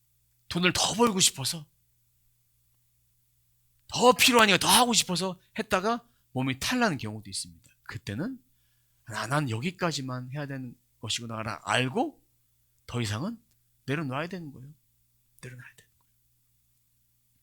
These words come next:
이렇게 하나님께서 우리들에게 경고를 주시고 브레이크를 주실 때는 미리 대비하라는 거예요. 피할 길을 주시는 거예요.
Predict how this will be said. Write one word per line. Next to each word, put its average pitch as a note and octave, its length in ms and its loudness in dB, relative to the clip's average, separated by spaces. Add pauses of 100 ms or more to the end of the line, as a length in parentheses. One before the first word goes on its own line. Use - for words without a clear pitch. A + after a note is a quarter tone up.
(640)
이렇게 F#3+ 300 4
하나님께서 F#3 760 2 (340)
우리들에게 E3+ 500 0
경고를 F3+ 480 0
주시고 D#3 440 -4
브레이크를 F3+ 500 -2
주실 D3+ 300 -2
때는 D3+ 440 -4 (1300)
미리 A3 260 6
대비하라는 E3 640 4
거예요. F#2+ 200 -14 (560)
피할 C4 340 10
길을 A#3 240 2
주시는 D3+ 360 0
거예요. G#2+ 100 -8